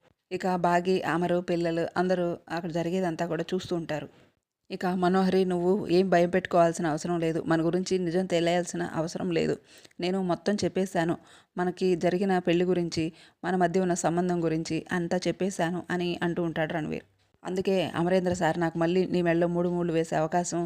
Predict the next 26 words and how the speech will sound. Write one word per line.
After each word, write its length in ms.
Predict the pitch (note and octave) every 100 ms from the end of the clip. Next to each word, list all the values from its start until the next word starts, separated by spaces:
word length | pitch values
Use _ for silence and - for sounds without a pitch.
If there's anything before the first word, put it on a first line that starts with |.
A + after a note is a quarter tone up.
| F#3+
నాకు 200 | E3+ E3
ఇచ్చారు," 380 | E3 - F#3 D#3+ -
అని 160 | F3
చెప్తూ 240 | E3+ D#3+ E3+
ఉంటాడు. 300 | D#3 D3+ - - _ _ _ -
"ఇప్పుడు 240 | F#3+ F#3+
నేను 200 | F#3 F3+
నీ 120 | F3
భర్తని," 440 | D#3+ E3+ - G3+ G3+
అని 160 | F#3+ F#3+
చెప్పగానే 500 | F3+ F#3 F3 F3 F#3+ -
ఇక 160 | F3+ F3+ E3+
మనోహరి 480 | E3 E3+ G3 F#3+ F3
అయితే 260 | E3+ F#3+ F#3+ F#3 - - -
ఇక 160 | F3 E3+ D3+ - -
ఒక్కసారిగా 640 | - - G3 F3 F3 F#3
గుండెల్లో 400 | E3+ F3 F#3+ G3
అగ్నిపర్వతాలు 720 | F3+ D3+ F#3+ G3 F#3 F3+ F3
పేలిపోయినట్టు 580 | F3+ F3 F#3 F3 D#3+ D#3
ఉంటుంది. 320 | E3+ D#3 D#3 - _ _ _ -
ఇక 240 | F3+ F3+ F3
బాగి 320 | D#3+ E3 G3
అయితే 180 | F3 F3+
మనసులో 380 | F3 E3+ F3+ F3+
నవ్వుకుంటూ 500 | D#3+ F3 F#3 F3 F3+
ఉంటుంది 380 | E3+ E3 D#3+